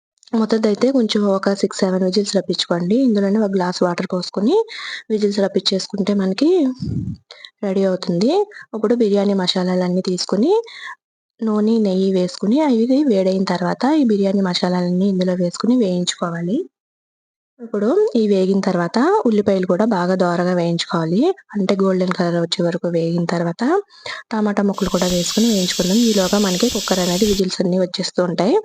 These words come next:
అది స్టవ్ ఆఫ్ చేసుకుని పక్కన పెట్టుకుని టమాటా ముక్కలు కూడా బాగా మగ్గిన తర్వాత మనం ముందుగా పేస్ట్ చేసుకున్నాం కదా పచ్చిమిరపకాయలు, పుదీనా, కరివేపాకు ఇవన్నీని ఆ పేస్ట్ ఇందులో వేసుకుని వేయించుకోవాలి. ఇది వేగిన తర్వాత మనం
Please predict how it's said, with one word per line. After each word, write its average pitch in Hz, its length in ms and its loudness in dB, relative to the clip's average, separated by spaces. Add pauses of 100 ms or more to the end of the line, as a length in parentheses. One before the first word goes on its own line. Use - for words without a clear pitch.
(480)
అది 202 200 0
స్టవ్ 196 280 0
ఆఫ్ - 160 -8
చేసుకుని 196 360 -4
పక్కన 180 260 -2
పెట్టుకుని 208 380 0 (160)
టమాటా 196 360 0
ముక్కలు 185 260 -4
కూడా 190 200 0
బాగా 180 220 -2
మగ్గిన 180 320 -2 (100)
తర్వాత 170 320 -2 (720)
మనం 214 260 0
ముందుగా 202 300 2 (100)
పేస్ట్ 196 300 -2
చేసుకున్నాం 185 500 0
కదా 185 180 0 (1900)
పచ్చిమిరపకాయలు, 190 840 -2
పుదీనా, 185 360 0 (320)
కరివేపాకు 180 480 -2
ఇవన్నీని 175 460 0
ఆ 240 120 0
పేస్ట్ 185 280 0
ఇందులో 180 280 0
వేసుకుని 196 340 0 (100)
వేయించుకోవాలి. 175 760 0 (840)
ఇది 233 200 -4
వేగిన 208 260 2 (100)
తర్వాత 190 320 0 (300)
మనం 214 160 2